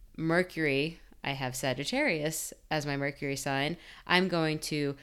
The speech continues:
listen, read, write, talk in a Sagittarius way,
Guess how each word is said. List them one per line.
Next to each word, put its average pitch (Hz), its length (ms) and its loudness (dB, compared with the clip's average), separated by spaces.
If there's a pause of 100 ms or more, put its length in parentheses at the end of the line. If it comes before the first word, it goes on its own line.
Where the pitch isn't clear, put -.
(140)
listen, 160 640 2
read, 151 460 0
write, 147 520 2
talk 147 500 0 (120)
in 156 380 2
a 143 140 -2
Sagittarius 175 800 2
way, 139 300 0